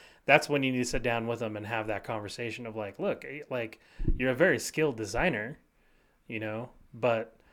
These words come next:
your, your, your maturity isn't there yet. Like, you can, you can do all of the, the designy work. You can do all that kind of stuff, but your, your maturity as far as, like, <laughs> you know,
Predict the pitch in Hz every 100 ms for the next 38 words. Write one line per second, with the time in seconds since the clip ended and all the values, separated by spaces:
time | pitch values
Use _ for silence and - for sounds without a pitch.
0 | _ _ _ 120 120 113 110 - 131 123
1 | 117 110 - - 139 120 120 120 - 196
2 | 185 120 117 104 107 107 101 98 101 120
3 | 165 123 113 131 147 123 110 160 151 117
4 | 160 190 123 120 113 104 113 110 104 -
5 | - - - 120 123 113 123 127 123 110
6 | 123 101 110 - _ _ - - 123 120
7 | 113 135 131 123 113 123 110 - 135 131
8 | 135 - 131 120 120 113 107 120 123 120
9 | 151 135 123 117 - 117 110 107 113 104
10 | 101 - - - _ _ - - - 131
11 | - 147 113 104